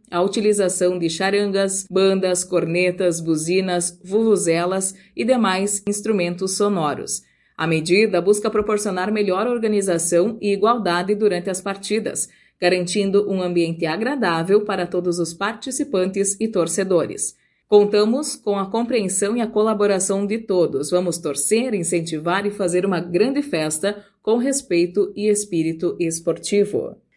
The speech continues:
Também na quinta-feira, em Barra Funda, no ginásio Victor Gabriel Pulcastoldi,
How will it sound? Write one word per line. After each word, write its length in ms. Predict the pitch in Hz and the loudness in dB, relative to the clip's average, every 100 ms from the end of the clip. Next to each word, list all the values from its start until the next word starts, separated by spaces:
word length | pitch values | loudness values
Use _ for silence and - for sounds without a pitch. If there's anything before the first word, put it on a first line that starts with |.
| _ - | _ 2
Também 400 | 226 196 208 254 | 4 6 4 2
na 120 | 214 | 0
quinta-feira, 840 | 214 208 185 - 165 165 196 233 - | 0 0 -2 0 0 2 2 0 -2
em 200 | 190 220 | 0 0
Barra 280 | 208 185 | 0 0
Funda, 400 | 175 - 165 170 | -4 -4 -2 0
no 120 | 208 202 | 2 2
ginásio 480 | 185 170 175 185 | 0 0 0 0
Victor 380 | 175 208 220 190 | 0 -2 0 0
Gabriel 440 | 185 170 170 160 160 | 0 0 0 0 0
Pulcastoldi, 1000 | 170 165 165 160 - 143 151 180 220 | -2 -2 -4 -6 -2 0 0 0 -2